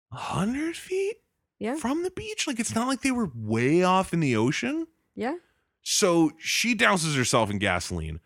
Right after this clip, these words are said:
Speaker 1: Something <laughs> ignites it and blows it up. I didn't even notice, like,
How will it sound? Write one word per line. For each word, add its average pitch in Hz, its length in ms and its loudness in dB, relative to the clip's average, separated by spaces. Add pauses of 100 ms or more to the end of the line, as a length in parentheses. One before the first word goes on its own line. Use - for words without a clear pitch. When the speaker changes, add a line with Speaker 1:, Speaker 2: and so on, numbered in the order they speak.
(160)
Speaker 1:
Something - 1500 2
<laughs> - 20 -18
ignites 156 720 2
it 139 160 4
and 123 200 0
blows 127 320 4
it 110 100 4
up. 98 200 8
I 156 140 6
didn't 302 180 4
even 180 260 2
notice, 131 420 4
like, 104 180 2